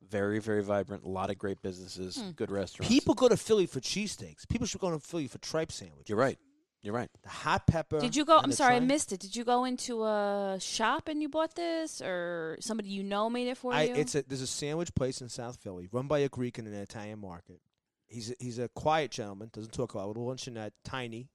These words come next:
Speaker 3: It's, like, the size of a confessional when you walk in.
Speaker 2: <laughs>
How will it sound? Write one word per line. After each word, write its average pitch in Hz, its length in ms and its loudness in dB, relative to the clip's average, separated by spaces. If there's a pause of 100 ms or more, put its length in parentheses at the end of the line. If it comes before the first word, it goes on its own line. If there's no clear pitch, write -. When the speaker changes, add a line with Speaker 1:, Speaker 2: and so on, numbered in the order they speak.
Speaker 3:
It's, - 100 -18
like, 113 100 -12
the - 60 -16
size 127 300 -2
of 117 60 -12
a - 20 -12
confessional 113 560 -10
when 107 100 -10
you 110 80 -6
walk 104 300 -6
in. 90 140 -14 (420)
Speaker 2:
<laughs> 247 100 -4